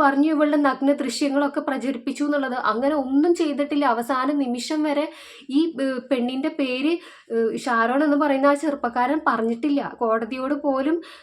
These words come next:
ഏ, പേര് വെളിപ്പെടുത്തിയില്ല. അപ്പൊ അത്രയ്ക്കും ആത്മാർത്ഥമായ ഒരു സ്നേഹമാണ് ഈ ചെറുപ്പക്കാരൻ ഉണ്ടായിരുന്നത്. അവസാനം നരകിച്ച്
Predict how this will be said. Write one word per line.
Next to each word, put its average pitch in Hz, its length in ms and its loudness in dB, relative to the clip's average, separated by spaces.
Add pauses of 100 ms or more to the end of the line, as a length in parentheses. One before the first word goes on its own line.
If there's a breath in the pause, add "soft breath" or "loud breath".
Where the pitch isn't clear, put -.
(120)
ഏ, 233 40 -6
പേര് 269 640 0 (180)
വെളിപ്പെടുത്തിയില്ല. 277 760 2
അപ്പൊ 226 260 -2
അത്രയ്ക്കും 285 580 -2
ആത്മാർത്ഥമായ 302 760 4
ഒരു 330 100 2
സ്നേഹമാണ് 302 640 2
ഈ 294 100 2
ചെറുപ്പക്കാരൻ 285 680 0
ഉണ്ടായിരുന്നത്. 254 680 0 (440 loud breath)
അവസാനം 269 720 0
നരകിച്ച് 226 580 -2